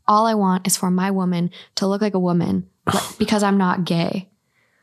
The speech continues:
Speaker 1: Wow.
Speaker 2: What?
Speaker 1: Did not see that coming. I told him that I'm done and he started throwing a tantrum like a two-year-old.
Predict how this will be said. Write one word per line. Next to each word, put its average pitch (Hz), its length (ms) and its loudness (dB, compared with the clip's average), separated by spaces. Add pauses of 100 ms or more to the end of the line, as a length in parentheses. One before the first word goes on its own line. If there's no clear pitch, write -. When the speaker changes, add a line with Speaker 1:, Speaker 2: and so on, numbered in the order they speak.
(680)
Speaker 1:
Wow. - 320 2 (520)
Speaker 2:
What? 151 420 4 (840)
Speaker 1:
Did 202 140 6
not 170 240 6
see 170 140 2
that 160 180 0
coming. - 340 0 (1120)
I 208 80 2
told 208 260 2
him 196 160 6
that 180 120 4
I'm 180 120 2
done 254 380 2
and 196 100 0
he 190 60 0
started 202 300 0
throwing 180 200 0
a 170 60 2
tantrum 226 360 0
like 196 160 -2
a 190 60 -2
two-year-old. 240 600 0